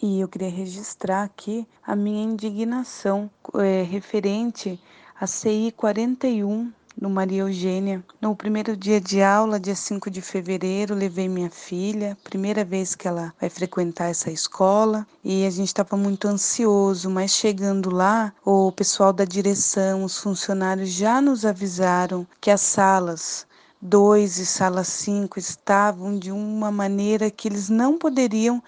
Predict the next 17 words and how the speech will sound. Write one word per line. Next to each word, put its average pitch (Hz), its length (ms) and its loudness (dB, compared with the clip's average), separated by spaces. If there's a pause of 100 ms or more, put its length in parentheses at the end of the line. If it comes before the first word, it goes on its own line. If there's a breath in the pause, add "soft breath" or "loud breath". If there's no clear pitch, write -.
deixar 254 520 4
as 269 120 2
crianças 233 600 0
ficarem 214 480 0
lá 220 160 -2
dentro. 196 640 -2 (180 soft breath)
Iam 214 380 4
ter 214 240 2
que 214 160 -6
revezar 208 720 2
as 226 80 -4
salas, 180 720 0
colocar 208 500 2
crianças 196 840 -2
do 190 160 2
pré 190 240 -2
dois 208 680 2